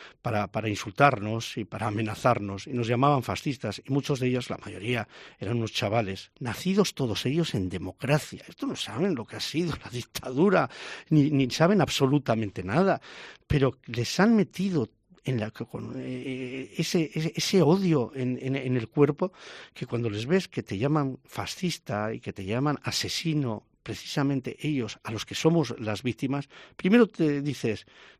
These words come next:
"Pero qué lavado de cerebro tienen estos, estos chavales". Y luego te das, te das cuenta del odio, como le decía, eh, que le, que les han metido a la, a, a una nueva generación,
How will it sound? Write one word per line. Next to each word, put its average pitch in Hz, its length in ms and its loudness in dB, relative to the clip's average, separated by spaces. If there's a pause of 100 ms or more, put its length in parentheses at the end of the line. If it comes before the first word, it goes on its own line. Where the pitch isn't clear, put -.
"Pero 98 320 -4
qué - 160 -4
lavado 151 440 0
de 113 100 -6
cerebro 123 880 -2
tienen 143 400 0 (300)
estos, - 500 -4
estos 127 300 -4
chavales". 92 460 -4 (400)
Y - 80 -6
luego 175 180 4
te 147 160 2
das, 123 360 0
te 120 120 -4
das 110 180 -2
cuenta 110 400 -4 (500)
del 113 300 2
odio, 160 420 8
como 135 160 2
le 117 80 2
decía, 117 360 -2
eh, 120 540 -6
que - 120 -8
le, 101 180 -6
que - 140 -6
les 110 240 -8
han 123 140 0
metido 113 440 -4 (320)
a - 120 -4
la, 95 100 0
a, 110 460 -8
a 104 60 -8
una 123 280 2
nueva 131 360 6
generación, 113 920 -2